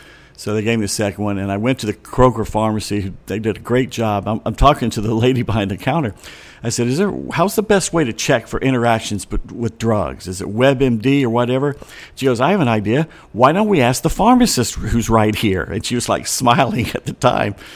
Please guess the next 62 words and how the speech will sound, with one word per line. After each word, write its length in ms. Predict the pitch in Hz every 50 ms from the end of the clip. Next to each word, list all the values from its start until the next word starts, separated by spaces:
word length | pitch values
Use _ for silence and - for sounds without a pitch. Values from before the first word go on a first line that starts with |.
| - - - - - -
And 120 | 117 113
she 140 | - 113 107
goes, 180 | 113 110 - - - - -
"He 220 | - - 156 202 226
knows 240 | 202 143 117 101 -
a 40 |
lot 320 | 87 90 98 120 170 220 196
about 320 | 139 98 110 82 76 113
drugs." 480 | - 127 - 101 104 73 - 107 101 104
And 160 | 90 113 -
she 100 | - 135
was 120 | 143 139
kinda 260 | - - 139 - 120 95
kidding 360 | - - 151 160 143 127 104
with 200 | 107 107 - -
me. 120 | 107 113
And 80 | 113 104
I 60 | 104
go, 140 | 101 101 98
"You 200 | 107 113 110 107
know 120 | 110 107
what? 280 | 104 107 139 185 - - - - - - - - - - - -
If 180 | 113 107 -
he's 220 | - 160 180 180 156
not 300 | 143 151 175 - - 127
busy," 460 | 127 147 131 107 95 90 104 123 - - - - - 139 - - -
<laughs> 400 | - - - - - - - -
and 100 | 117 -
she 140 | - 127 123
turned 240 | - 147 143 143 135
around 320 | 127 131 139 147 156 -
and 120 | 85 107
he 120 | 107 131 139
came, 320 | - - 139 135 127 127 -
he 160 | 123 117 113
dropped 340 | 107 - 131 156 190 - -
what 120 | 120 113
he 80 | 123 107
was 180 | 101 101 95
doing 320 | 92 123 123 131 156 175 147
and 100 | 113 107
came 220 | - 113 104 107
right 180 | 110 127 151 147
over 240 | 127 127 127 139
and 80 | 135 123
spent 220 | - - - 127
about 180 | 123 101 87 -
five 360 | - - - 156 175 190 180
minutes 280 | 147 135 135 117 - -
going 300 | - 139 131 127 123 120
over 300 | 113 104 95 101 - -
every 220 | - 170 190 214 190
drug 280 | - 165 160 156 151
I 180 | 160 143 143 139
had. 340 | 120 117 104 107 98 98 - - - - - - - - - -
And 200 | - 131 123 113
the, 100 | 110 - -
and 160 | 123 120 113
the 60 | 117
weird 280 | 107 123 156 185 208 -
thing 220 | - 127 117 110
was, 380 | 104 110 107 107 104 101 - -